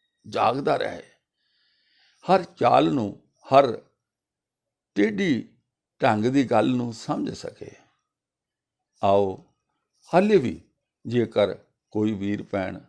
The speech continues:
ਇਹ ਯੋਗ ਸਮਝਦਾ ਕਿ ਉਹ ਆਪਣੀ ਘਰ ਵਾਲੀ ਨੂੰ ਗਹਿਣੇ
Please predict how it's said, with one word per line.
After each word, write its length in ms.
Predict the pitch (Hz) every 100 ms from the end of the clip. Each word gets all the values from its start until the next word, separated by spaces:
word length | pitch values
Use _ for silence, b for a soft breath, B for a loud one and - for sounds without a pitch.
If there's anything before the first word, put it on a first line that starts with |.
| _ _ _ -
ਇਹ 80 | 101 85
ਯੋਗ 220 | 95 92
ਸਮਝਦਾ 520 | - 104 131 - 85 - _ _ _ _
ਕਿ 260 | 92 92 - -
ਉਹ 100 | 101
ਆਪਣੀ 420 | 101 - 92 90
ਘਰ 460 | - _ _ 117 92
ਵਾਲੀ 220 | 85 92
ਨੂੰ 180 | 98 90
ਗਹਿਣੇ 340 | 98 107 101